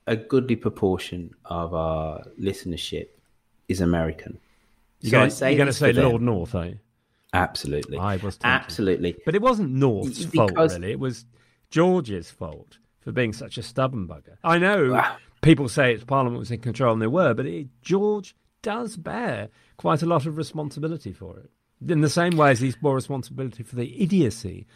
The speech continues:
Speaker 2: of not granting Catholic eman-, emancipation to the Irish in eighteen oh one, which is utter idiocy, and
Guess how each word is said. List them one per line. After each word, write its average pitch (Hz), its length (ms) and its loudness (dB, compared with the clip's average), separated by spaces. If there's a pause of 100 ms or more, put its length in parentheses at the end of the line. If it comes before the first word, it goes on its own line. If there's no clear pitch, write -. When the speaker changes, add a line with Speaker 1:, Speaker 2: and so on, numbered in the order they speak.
(180)
Speaker 2:
of 117 100 -4
not 127 200 -2
granting 123 420 -4
Catholic 117 400 -8
eman-, 123 440 -6
emancipation 127 760 -6 (520)
to 147 120 -2
the 135 140 2
Irish 143 500 0
in 117 100 -6
eighteen 139 360 -6
oh 175 80 -6
one, 233 180 -4
which 143 160 -8
is 165 120 -14
utter 190 340 6
idiocy, 160 480 0
and 127 100 -8